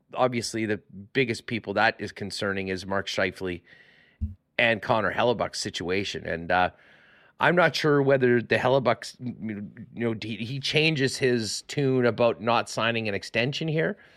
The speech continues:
'cause there's one thing that changes things very quickly, and that's money. <laughs> And if there's way more money here for Connor Hellebuck than there is elsewhere,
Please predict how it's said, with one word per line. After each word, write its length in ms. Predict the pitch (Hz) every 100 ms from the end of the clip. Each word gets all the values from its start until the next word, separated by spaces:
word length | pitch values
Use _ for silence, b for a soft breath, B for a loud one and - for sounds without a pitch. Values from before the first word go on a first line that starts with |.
| b b b
'cause 120 | -
there's 180 | 101 107
one 240 | 101 113 131
thing 220 | 131 135
that 100 | 131
changes 400 | - 120 127 117
things 220 | 123 120
very 240 | 110 113
quickly, 460 | 110 - 110 143 160
and 160 | 110 87
that's 260 | 95 -
money. 340 | 110 120 196 -
<laughs> 120 | 175 - B B
And 140 | - 104
if 100 | -
there's 180 | 95 85
way 180 | 104 131
more 160 | 135
money 240 | 139 135 120
here 260 | - 135
for 140 | 143 143
Connor 300 | - 139 127
Hellebuck 360 | 123 127 139 127
than 120 | 110
there 140 | 104
is 140 | 104 104
elsewhere, 520 | 113 - 139 147